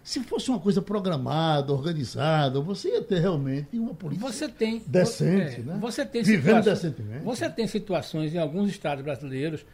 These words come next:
Speaker 2: de que o policial, hum, primeiro, a família não diz que ele é policial, segundo, ele mora num lugar tão longe que não permite que ele vá fardado. Né? Isso é uma situação muito comum. Em
Speaker 1: Então,
Speaker 2: Pernambuco, a gente
Speaker 1: perigoso, né?
Speaker 2: Perigoso porque é isso. Agora, veja bem,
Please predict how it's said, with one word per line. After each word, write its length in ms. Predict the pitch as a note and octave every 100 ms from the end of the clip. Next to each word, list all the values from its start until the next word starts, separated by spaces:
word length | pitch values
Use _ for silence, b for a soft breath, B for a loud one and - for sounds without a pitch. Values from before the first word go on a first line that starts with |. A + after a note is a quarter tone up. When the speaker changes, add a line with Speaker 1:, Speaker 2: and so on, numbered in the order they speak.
| b b -
Speaker 2:
de 100 | E3
que 100 | B3
o 60 |
policial, 680 | A3 A#3+ - G3 F#3+ A3+ A3 - -
hum, 160 | G3 F#3
primeiro, 360 | - A#3+ E3+
a 20 | D#3
família 340 | A3 G#3+ A#3+
não 160 | B3 A3+
diz 160 | A3+
que 80 | B3
ele 80 | A#3
é 40 |
policial, 500 | A#3 A3+ - F#3 C#3
segundo, 300 | - D#3+ F#3+
ele 120 | G3+
mora 440 | G3+ F#3 G#3 A3+ A3+ B B
num 80 | F#3+
lugar 280 | G#3+ F3 E3+
tão 140 | -
longe 360 | A#3 F#3 A3 G#3
que 80 | A3+
não 100 | A#3
permite 400 | A3+ E3+ F#3+ G3+
que 80 | A3
ele 120 | F#3+
vá 160 | E3+ F#3
fardado. 580 | G3 C3+ C#3 C3+ A#2 A2 b b b
Né? 140 | D#3+ G3+
Isso 120 | -
é 40 |
uma 40 | C#4
situação 460 | - G3+ - G3
muito 320 | F#3+ F#3 G#3+ -
comum. 300 | B3+ F3+ C#3
Em 20 |
Speaker 1:
Então, 180 | C#3+ A3
Speaker 2:
Pernambuco, 320 | A#3 G#3 A#3+
a 40 |
gente 160 | C4 F#3+
Speaker 1:
perigoso, 400 | F#3 A#3 C#3+ D3
né? 140 | F#3+ A3+
Speaker 2:
Perigoso 520 | A#3+ F#3+ F#3+ A#3 G#3+
porque 300 | C4 G3 -
é 120 | A#3+
isso. 260 | E3 C3+ B3+
Agora, 260 | B3+ G3
veja 240 | F#3+ B3+ C4
bem, 220 | G3 D3